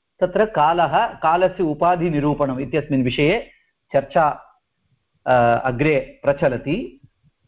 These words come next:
तत्र किमर्थं कालः एकः इति स्वीकृतम् इति कोऽपि वक-, वदति वा? किमर्थं कालः एकः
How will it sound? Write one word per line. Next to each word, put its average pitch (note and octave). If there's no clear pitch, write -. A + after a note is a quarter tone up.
तत्र F#3+
किमर्थं C4
कालः G#3
एकः G#3+
इति F#3+
स्वीकृतम् F#3+
इति F3
कोऽपि G3+
वक-, F3+
वदति D3+
वा? C3
किमर्थं G3+
कालः E3+
एकः E3